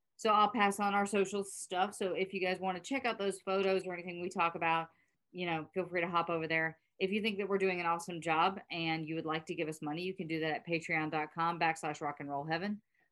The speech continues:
Our Twitter is Rock and Roll L T. Instagram is Rock and Roll Heaven L T. Facebook, Rock and Roll Heaven Pod. Still not saying our website. And you can email us at rock and roll heaven at gmail dot com. And please,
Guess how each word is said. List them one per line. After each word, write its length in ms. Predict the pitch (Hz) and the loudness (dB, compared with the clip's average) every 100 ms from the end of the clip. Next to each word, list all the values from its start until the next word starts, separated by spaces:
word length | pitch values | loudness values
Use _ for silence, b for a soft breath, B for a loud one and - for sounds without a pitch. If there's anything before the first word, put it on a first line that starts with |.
| - | 0
Our 120 | 240 | 0
Twitter 360 | - 320 214 160 | 2 0 2 2
is 220 | 165 156 | 0 0
Rock 220 | 185 185 | 0 0
and 80 | 170 | -2
Roll 220 | 165 151 - | -2 -2 -2
L 200 | 170 156 | -4 -4
T. 360 | - 208 302 254 208 | -4 -6 -6 -6 -4
Instagram 480 | 202 196 185 160 156 | -4 -2 0 0 -2
is 140 | 170 | 0
Rock 180 | 185 180 | 0 0
and 100 | 170 | -2
Roll 200 | 160 156 | -2 0
Heaven 420 | 170 247 202 175 156 | 0 2 0 -4 -6
L 120 | 151 - | -8 -4
T. 320 | 156 165 202 _ _ _ _ _ 269 | -4 -4 -6 _ _ _ _ _ 2
Facebook, 400 | 269 247 202 156 | 2 2 -2 2
Rock 220 | 180 180 | 2 2
and 80 | 170 | 0
Roll 160 | 165 165 | -2 0
Heaven 260 | 160 147 - | -2 -4 -4
Pod. 300 | 214 220 208 | 0 0 -2
Still 200 | - 247 | 0 2
not 200 | 214 165 | 2 0
saying 220 | 185 175 | 0 2
our 140 | 160 160 | 0 2
website. 460 | 175 175 208 185 - | 0 0 0 0 -2
And 140 | 180 190 | -4 -2
you 80 | |
can 160 | 196 190 233 | -4 -6 -2
email 300 | 254 196 170 | 2 2 2
us 160 | 170 | 0
at 180 | 165 165 | -2 0
rock 220 | 214 240 | 0 0
and 80 | 202 | 0
roll 160 | 180 180 | 0 2
heaven 440 | 196 196 196 190 185 b b - | 4 4 2 -2 -6 b b 0
at 220 | 175 165 | 2 2
gmail 580 | 165 165 190 185 175 170 | -4 -2 0 2 2 2
dot 220 | 165 160 - | 0 0 0
com. 220 | 170 160 160 | 4 4 4
And 140 | 156 | 0
please, 280 | 254 233 | 2 4